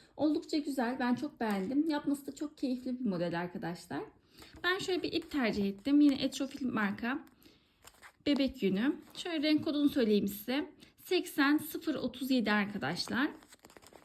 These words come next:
Şöyle bilgilerini de göstereyim. Bu şekilde arkadaşlar. Üç buçuk, dört buçuk numara şiş demiş. Ben üç buçuk kullanacağım. Şöyle bunu çıkaralım.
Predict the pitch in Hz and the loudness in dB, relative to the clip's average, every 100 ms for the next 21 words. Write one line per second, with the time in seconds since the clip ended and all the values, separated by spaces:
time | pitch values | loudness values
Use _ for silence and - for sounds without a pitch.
0 | - - - 370 320 311 330 330 302 269 | -20 -12 -6 -4 -2 0 2 2 2 2
1 | 285 - 311 277 226 285 - - - - | -2 -2 -2 0 2 0 -6 -16 -16 -16
2 | _ _ _ _ _ _ _ _ _ _ | _ _ _ _ _ _ _ _ _ _
3 | - _ _ - 440 330 240 202 208 214 | -20 _ _ -6 -4 -2 0 2 2 2
4 | 214 208 208 277 - 339 - - 349 - | 0 0 0 -2 0 -2 -4 -8 -4 0
5 | 294 - - - 269 214 214 - 285 - | 0 -2 -8 0 2 2 0 -4 -4 0
6 | 226 269 - 311 302 311 - - - - | 0 0 -2 -2 -2 -6 -6 -10 -10 -8
7 | 202 190 180 190 247 339 - _ _ - | -4 -2 -2 0 0 0 -4 _ _ -20
8 | _ - - - - 254 - - 302 214 | _ -20 -14 -8 -4 -4 -6 -4 -2 0
9 | 190 262 | 0 -2